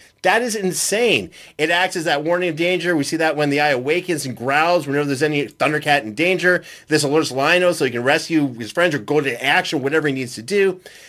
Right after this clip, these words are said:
The Eye is able to blast through the full thickness of the planet Third Earth from its core to the surface in a matter of seconds. That is crazy powerful, destructive energy. The Eye can also remove any sort of dark magic, sorcery, or hypnotic spell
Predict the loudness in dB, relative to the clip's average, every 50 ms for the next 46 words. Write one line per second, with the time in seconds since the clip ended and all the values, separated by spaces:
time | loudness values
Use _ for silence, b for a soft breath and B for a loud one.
0 | B B B -2 -2 -2 0 0 0 2 2 2 0 0 0 0 0 0 0 0
1 | 0 0 0 0 0 0 -2 -4 0 0 0 -2 0 -2 0 2 2 0 0 -4
2 | -4 -2 -2 -2 0 0 -2 -2 -2 -2 0 0 0 2 2 -2 -2 -2 -4 -2
3 | 0 2 2 4 2 0 0 0 0 0 0 0 0 0 0 0 2 0 0 -2
4 | -2 -2 -6 -8 -4 0 2 2 2 2 0 -2 -2 -2 -2 -2 0 0 0 0
5 | 0 -2 -4 -2 -2 0 0 0 0 0 -2 -4 -4 -2 0 0 0 0 -2 -8
6 | -8 -8 -12 B B B B B 0 0 0 0 -4 -6 -4 0 2 2 2 0
7 | -2 -4 -6 -4 -2 0 2 2 2 2 2 2 2 0 0 B B B B 0
8 | 2 2 0 -2 0 0 0 0 0 0 -2 -2 -2 -4 -2 0 2 2 2 0
9 | -2 -6 -8 -8 -8 -4 0 2 2 2 2 2 0 -2 -2 0 0 0 0 0
10 | 0 0 2 2 4 2 2 0 -2 B B B B B B -4 0 2 2 2
11 | 2 0 -2 0 0 2 2 2 0 0 2 2 2 2 2 0 0 2 2 2
12 | 2 0 -4 -4 -2 0 2 2 2 0 0 -2 -2 0 2 2 2 2 0 0
13 | 2 2 2 2 0 -2 -2 0 2 4 4 2 2